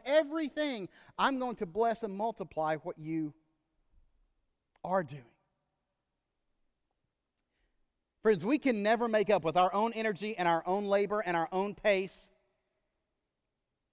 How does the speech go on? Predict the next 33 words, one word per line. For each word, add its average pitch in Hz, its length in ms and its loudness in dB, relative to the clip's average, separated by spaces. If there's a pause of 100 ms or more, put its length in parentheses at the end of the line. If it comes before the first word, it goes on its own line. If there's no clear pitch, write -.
(1040)
what 185 220 -4
God 180 300 2 (120)
can 196 260 -8
and 160 200 -6
will 165 300 2
and 151 100 -8
desires 156 480 -2
to 147 100 -12
do 135 420 -4 (1300)
in 151 80 -4
our 135 160 -2
lives. 127 340 -4 (220)
Now, 175 160 8
some 320 260 8
of 190 140 4
you, 147 340 -2 (260)
let's 190 220 4
be 180 140 2
honest, 135 480 0 (760)
a 151 40 -14
dollar 175 300 4
bill 175 180 4
or 175 100 2
two, 175 340 -4
a - 40 -10
five 165 280 4
dollar 165 200 4
bill, 165 360 0 (840)
heaven 160 180 -2
forbid 156 260 2
a 143 60 -2
twenty 175 360 0
drops, 180 560 -4